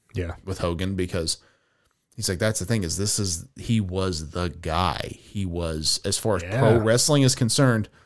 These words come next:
Speaker 2: there was never a bigger star in that era than Hulk Hogan."
Speaker 1: Mm-mm.
Speaker 2: And so to turn him heel, but it's like,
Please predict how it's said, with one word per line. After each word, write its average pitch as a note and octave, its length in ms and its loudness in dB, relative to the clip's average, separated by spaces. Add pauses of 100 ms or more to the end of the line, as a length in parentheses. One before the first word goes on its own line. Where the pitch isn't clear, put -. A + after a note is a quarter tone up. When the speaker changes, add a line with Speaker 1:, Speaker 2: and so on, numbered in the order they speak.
(280)
Speaker 2:
there D#3+ 140 10
was D3+ 100 10
never C#3+ 240 10
a A2 60 6
bigger F#2 220 0
star D#2+ 380 2
in A2+ 140 0
that F#2+ 180 2
era D#2 220 2
than D#2+ 140 -4
Hulk D#2+ 180 -8
Hogan." A#1+ 300 -6
Speaker 1:
Mm-mm. F2+ 300 -6 (1000)
Speaker 2:
And G#2 240 2
so A2 120 2
to F#2+ 100 -2
turn B2+ 340 2
him G#2 160 2
heel, F2+ 560 4 (600)
but C#3 140 6
it's B2+ 160 4
like, A#2 340 4